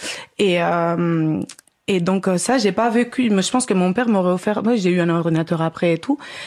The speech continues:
Donc, euh, oui, je crois que ça peut avoir une grosse influence. Euh, ce que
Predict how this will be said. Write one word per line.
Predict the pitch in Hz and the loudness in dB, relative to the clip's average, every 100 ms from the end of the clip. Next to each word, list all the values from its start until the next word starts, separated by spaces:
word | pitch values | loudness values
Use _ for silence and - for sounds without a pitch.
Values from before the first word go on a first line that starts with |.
| - - | -8 0
Donc, | 196 190 | 0 2
euh, | 190 | 0
oui, | 185 247 | 2 2
je | 185 | 2
crois | 180 - 262 | 0 0 0
que | 233 | 0
ça | 190 180 | 0 -2
peut | 175 247 | 0 2
avoir | 240 233 | 2 2
une | 208 | 2
grosse | 196 220 233 | 2 0 2
influence. | 202 - 180 269 - - - - - - - | 0 2 2 0 -2 -10 -14 -18 -18 -12 -4
Euh, | 190 180 170 170 170 165 170 | -2 0 0 0 2 2 0
ce | 170 | -2
que | - | -2